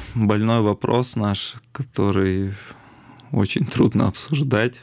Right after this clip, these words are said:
потому что нас, э, в принципе, не бывает дома. Э, мы домой приезжаем переночевать, э, приехать днём поспать, и, в принципе, нас, э, родные и родственники видят только спящими или же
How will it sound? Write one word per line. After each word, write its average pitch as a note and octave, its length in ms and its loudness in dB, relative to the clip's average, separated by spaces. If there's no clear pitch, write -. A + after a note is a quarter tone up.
потому F3+ 280 -2
что - 160 -2
нас, G2+ 340 0
э, G2+ 180 2
в - 100 -10
принципе, A#2 440 0
не G2+ 100 4
бывает G2+ 380 4
дома. G2 280 -4
Э, B2 340 4
мы G#2+ 200 4
домой G2 840 4
приезжаем G2 520 2
переночевать, A2 960 0
э, G2 340 2
приехать G#2+ 560 2
днём A2+ 300 2
поспать, G#2+ 680 -4
и, D3 640 -4
в - 140 -12
принципе, A2+ 600 0
нас, G2+ 500 0
э, G2 280 2
родные G2+ 640 2
и - 40 2
родственники G#2 580 0
видят G2+ 300 0
только - 280 -2
спящими A2+ 720 -2
или D3+ 340 -4
же G2 400 0